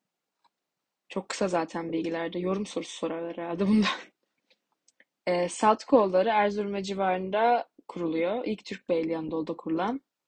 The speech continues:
Süleyman Şah tarafından da yıkılmaktan kurtulamıyor. Bin iki yüzlü yıllarda yıkılıyor. Bunların eserleri arasında da, e, Erzurum Kale, Erzurum Ulu Cami, Saat Kulesi falan var.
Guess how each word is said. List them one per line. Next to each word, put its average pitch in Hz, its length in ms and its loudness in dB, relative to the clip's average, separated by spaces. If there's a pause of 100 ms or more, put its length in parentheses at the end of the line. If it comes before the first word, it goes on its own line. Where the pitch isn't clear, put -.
(680)
Süleyman 208 420 2
Şah 214 200 2
tarafından 185 440 0
da - 20 2
yıkılmaktan 190 600 -4
kurtulamıyor. 175 760 -4 (180)
Bin 185 100 -4
iki 180 180 -6
yüzlü 175 180 -4
yıllarda 165 360 -2
yıkılıyor. 165 480 -4 (840)
Bunların 233 220 4
eserleri 220 540 2
arasında 180 580 2
da, 226 480 6
e, 180 80 0 (920)
Erzurum 196 540 2
Kale, 180 280 -2
Erzurum 185 520 0
Ulu 185 80 -2
Cami, 180 300 -2
Saat 185 320 -4
Kulesi 190 580 -4 (540)
falan 175 360 -2
var. - 340 -8